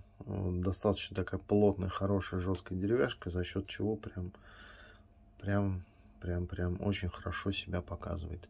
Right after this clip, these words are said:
Вот, вот такая красота. Прямые спуски, сто тридцать восемь миллиметров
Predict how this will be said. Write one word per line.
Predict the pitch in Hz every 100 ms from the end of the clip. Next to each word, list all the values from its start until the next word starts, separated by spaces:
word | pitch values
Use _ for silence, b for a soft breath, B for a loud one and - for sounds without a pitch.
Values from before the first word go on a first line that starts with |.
| - B B B B B B B - - -
Вот, | 87 87 90 90 87 - - - -
вот | 101 -
такая | 90 95 90
красота. | 92 - 87 85 95 78 76 b b b b - - - - - -
Прямые | 107 110 104
спуски, | - 151 - 98
сто | - 110
тридцать | 98 92 -
восемь | 104 101 -
миллиметров | 95 98 101 98 -